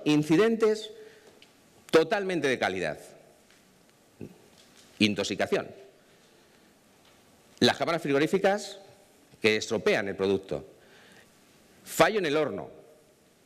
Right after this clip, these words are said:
Vamos a ver si estos son incidentes tecnológicos y cómo podemos saberlo. Para saber si son un incidente tecnológico,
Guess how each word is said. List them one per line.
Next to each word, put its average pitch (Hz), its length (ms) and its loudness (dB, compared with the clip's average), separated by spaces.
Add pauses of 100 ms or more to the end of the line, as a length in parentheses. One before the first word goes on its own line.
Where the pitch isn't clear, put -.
(600)
Vamos 208 260 2
a 180 60 0
ver 190 320 -4 (1000)
si - 200 2
estos 156 200 0
son 165 180 2
incidentes 143 400 2
tecnológicos 160 760 0 (100)
y 131 120 2
cómo 151 260 0
podemos 113 260 0
saberlo. 85 460 0
Para 127 160 0
saber 220 260 0
si - 100 -4
son 156 160 2
un 143 60 4
incidente 110 380 2
tecnológico, 143 720 0